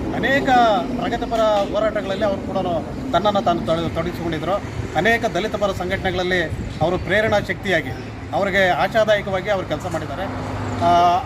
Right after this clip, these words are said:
ಅನೇಕ ಕೆಲಸ ಕಾರ್ಯಗಳನ್ನು, ಪ್ರಗತಿದತ್ತವಾದಂಥ ಕಾರ್ಯಗಳನ್ನು ಕೂಡ ದಲಿತರ ಪರವಾಗಿ ಅವರು ಕೆಲಸ ಮಾಡಿರ್ತಕ್ಕಂಥದ್ದು ನಾವು ನೋಡಿದ್ದೀವಿ. ಸಮಾಜ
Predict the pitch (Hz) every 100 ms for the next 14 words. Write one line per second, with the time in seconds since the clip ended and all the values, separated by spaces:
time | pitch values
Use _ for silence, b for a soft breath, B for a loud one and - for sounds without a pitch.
0 | - 185 226 269 247 202 214 233 214 208
1 | 202 196 202 185 185 - - - - -
2 | 185 233 220 220 214 202 202 190 185 220
3 | 175 175 165 160 240 190 220 233 - -
4 | - - 226 226 208 196 190 202 190 175
5 | 165 185 175 170 160 151 196 180 156 151
6 | 135 - - - - - 156 202